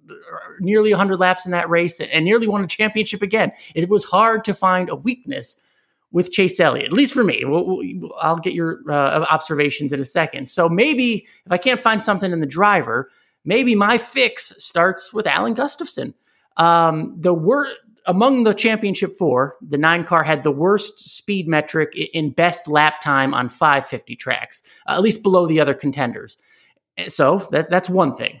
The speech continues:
Then we get to pit stops. The nine team was one of the worst culprits when it came to positions lost during green flag pit cycles on the non-drafting ovals, especially retaining a top five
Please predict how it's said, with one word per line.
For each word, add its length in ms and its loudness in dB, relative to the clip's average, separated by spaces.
Then 200 2
we 60 2
get 160 0
to 80 -4
pit 200 -4
stops. 460 -2
The 120 0
nine 240 4
team 160 2
was 140 2
one 140 4
of 100 0
the 80 4
worst 460 2
culprits 500 0
when 80 -2
it 80 -2
came 500 -2
to 160 -2
positions 680 0
lost 680 0
during 320 2
green 240 -2
flag 320 0
pit 160 -4
cycles 540 -4
on 200 2
the 60 0
non-drafting 600 2
ovals, 440 -2
especially 640 0
retaining 420 -2
a 40 0
top 300 0
five 420 2